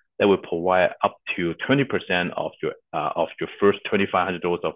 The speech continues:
annual contribution, uh, or up to, um, a lifetime maximum se-, seven thousand two hundred dollars grants provided to the plan. So, for example, if you contribute two,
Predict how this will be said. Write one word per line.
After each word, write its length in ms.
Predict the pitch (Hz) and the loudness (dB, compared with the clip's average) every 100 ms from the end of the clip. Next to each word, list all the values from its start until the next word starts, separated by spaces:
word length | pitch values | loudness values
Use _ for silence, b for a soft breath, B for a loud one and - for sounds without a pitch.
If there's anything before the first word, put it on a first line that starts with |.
| - | -4
annual 320 | 90 90 87 | -4 -2 -4
contribution, 800 | - 87 85 87 85 - 80 78 _ b b b _ _ 78 | -4 -6 -2 -2 -2 -4 -10 -10 _ b b b _ _ -2
uh, 120 | 80 | 2
or 240 | 87 85 | 4 4
up 120 | 104 - - | 2 -2 -4
to, 280 | 85 82 - | -2 0 -2
um, 220 | 80 - - | -4 -8 -6
a 40 | |
lifetime 480 | 80 85 98 - 90 | -2 2 0 0 0
maximum 680 | 90 87 92 85 85 85 - _ _ _ _ | 0 -2 -2 -4 -4 -6 -8 _ _ _ _
se-, 220 | - 95 - | 2 2 2
seven 160 | 104 92 | 0 2
thousand 260 | 87 90 82 | 2 0 -2
two 80 | 90 | -2
hundred 180 | 87 82 | -2 -2
dollars 240 | 82 78 - b b _ - | -4 -4 -10 b b _ 0
grants 260 | 90 90 - | 0 0 -2
provided 420 | 82 80 80 - | -2 0 0 0
to 60 | |
the 80 | 90 | -8
plan. 420 | - 87 73 - - | -2 -2 -2 -8 -2
So, 160 | 90 87 | 0 0
for 60 | 87 | -2
example, 440 | - 92 87 - 85 | -4 -2 -2 -2 -6
if 100 | 82 | -4
you 340 | 85 85 85 - B B _ - | 0 0 0 -4 B B _ -2
contribute 440 | 95 - 95 92 - | 0 0 0 -2 -2
two, 120 | - | -6